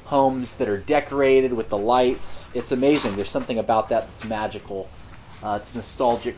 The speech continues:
for me and, uh, magical for the kids. And I, I trust that's probably true of you. And Isaiah nine is also, it's a passage in Scripture, um,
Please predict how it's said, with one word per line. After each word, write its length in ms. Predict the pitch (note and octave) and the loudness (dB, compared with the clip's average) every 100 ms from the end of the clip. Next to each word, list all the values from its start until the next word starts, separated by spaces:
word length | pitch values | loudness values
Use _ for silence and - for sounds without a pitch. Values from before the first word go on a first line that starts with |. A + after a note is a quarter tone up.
| - | -8
for 100 | A2+ | -8
me 460 | A2+ A#2 A#2+ C3+ C3 | -4 -4 -4 -6 -8
and, 300 | G#2 G#2 A2 | -8 -6 -4
uh, 80 | |
magical 500 | G#2+ A2+ A#2+ A#2+ A2 | -2 2 2 2 -4
for 160 | G2+ A2+ | -8 -6
the 120 | G#2 | -6
kids. 560 | G2 B2+ A2 F#2+ F#2+ - | -6 -2 -2 -2 -8 -8
And 160 | B2 | -2
I, 160 | A#2 B2 | 0 0
I 140 | C3 B2+ | 2 2
trust 260 | - F3 | 4 4
that's 180 | C#3 - | 2 -2
probably 460 | - E3 D#3 B2 G#2+ | 4 4 4 0 -2
true 280 | - D3+ | -2 2
of 120 | A#2+ B2 | 2 2
you. 340 | C#3+ A#2+ G#2 - - - D3 | 2 2 2 -6 -20 -10 -2
And 160 | D3+ | -2
Isaiah 480 | D3 D3 D3 G#3 D#3+ | 2 4 8 8 8
nine 440 | D3 F3+ C#3+ B2 | 6 4 4 2
is 120 | B2+ B2+ | 2 4
also, 640 | D3+ D#3 C#3+ A#2+ A2+ A#2 | 4 2 0 0 2 0
it's 220 | A#2+ B2+ | -2 -4
a 40 | B2+ | -6
passage 680 | - D3+ D#3 F#3+ C3 A2 A#2+ | -2 4 6 4 2 -4 -6
in 120 | G#2+ | -10
Scripture, 680 | - - D3+ - G#2 F#2 B2 - - - - - | -12 -10 -10 -10 -10 -8 -8 -10 -14 -18 -20 -6
um, 400 | A2 A2 G#2+ G2+ | -2 -2 -2 -6